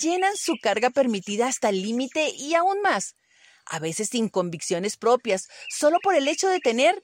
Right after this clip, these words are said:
lo que los demás tienen, otras por ambición o por miedo al futuro. Y así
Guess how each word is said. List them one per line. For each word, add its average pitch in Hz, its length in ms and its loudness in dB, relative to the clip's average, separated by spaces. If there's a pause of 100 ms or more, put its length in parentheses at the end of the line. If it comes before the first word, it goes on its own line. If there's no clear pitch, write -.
lo 214 220 0
que 208 140 -4
los 180 200 -2
demás 180 320 0
tienen, 185 340 -2 (560)
otras 285 380 4
por 294 180 2
ambición 247 560 0 (140)
o 294 120 0
por 330 160 2
miedo 339 220 2
al 370 80 4
futuro. 330 540 0 (520)
Y 202 140 -4
así 254 460 -2